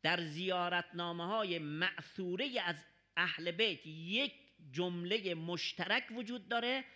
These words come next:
و اون این است که: "اشهد انک"، می‌خوای به امیرالمؤمنین بگی، می‌خوای به امام زمان بگی، هیچ فرق نمی‌کنه، "قد اقمت الصلاة و آتیت الزکاة"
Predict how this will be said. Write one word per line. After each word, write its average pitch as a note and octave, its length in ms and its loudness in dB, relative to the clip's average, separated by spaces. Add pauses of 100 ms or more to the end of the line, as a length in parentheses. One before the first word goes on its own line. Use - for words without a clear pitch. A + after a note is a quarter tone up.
(120)
و F3 40 0
اون A3 180 4
این A#3 160 0
است E3+ 180 -4
که: C3+ 180 -4 (220)
"اشهد E3+ 480 0 (200)
انک"، D#3 920 0 (580)
می‌خوای E3 240 2
به D#3+ 160 2
امیرالمؤمنین D3 760 0
بگی، G#3+ 220 -2
می‌خوای E3+ 260 0
به D3 120 0
امام A2+ 260 -4
زمان G#2 320 -6
بگی، F#2 160 -10
هیچ A3+ 240 0
فرق B2 200 0
نمی‌کنه، F2+ 460 -12 (920)
"قد F#3+ 180 4 (220)
اقمت G#3 640 0
الصلاة G3+ 640 0
و F#3 40 -4
آتیت G#2 500 -6
الزکاة" F2+ 440 -18